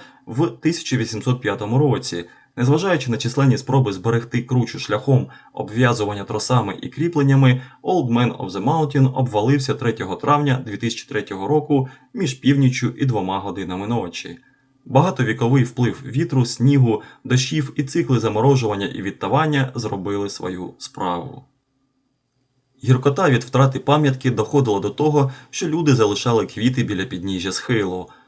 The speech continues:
Було висунено пропозицію увіковічнити Old Man of the Mountain Гемпширу. Також пропонувалося створити пластикову копію на місці кручі,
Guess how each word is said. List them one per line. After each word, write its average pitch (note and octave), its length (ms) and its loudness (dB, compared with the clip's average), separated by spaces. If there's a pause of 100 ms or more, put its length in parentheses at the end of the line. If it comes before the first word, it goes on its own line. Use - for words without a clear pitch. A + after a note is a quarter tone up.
(160)
Було E3 240 2
висунено A#2+ 440 0
пропозицію C3+ 680 0
увіковічнити B2+ 920 0
Old G#2 320 0
Man B2+ 320 2
of F#2+ 160 -8
the F#2 160 -6
Mountain C3 600 2
Гемпширу. G2+ 600 -2 (260)
Також D#3+ 420 -4 (220)
пропонувалося B2+ 800 2
створити G2+ 400 -2
пластикову G2 600 -4
копію C3+ 440 2
на G2+ 80 -4
місці C3 320 4
кручі, C3+ 540 0